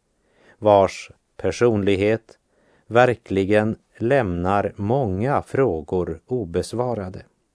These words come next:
Likt Bileam är det svårt att tolka hans person.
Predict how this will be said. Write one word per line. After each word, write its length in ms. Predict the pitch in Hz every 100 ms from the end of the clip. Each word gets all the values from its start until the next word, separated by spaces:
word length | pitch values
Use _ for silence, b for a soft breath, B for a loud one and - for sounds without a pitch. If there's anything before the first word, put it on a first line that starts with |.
| _ b b b b b
Likt 320 | 117 117 117
Bileam 760 | 120 120 107 98 101 110 120 117 - _ _
är 120 | - 113
det 240 | 123 -
svårt 760 | - - 117 147 80 76 _ -
att 400 | - 95 90 - - _
tolka 680 | 139 135 82 - - 156 107
hans 520 | 107 85 82 - - -
person. 520 | 110 - 135 104 107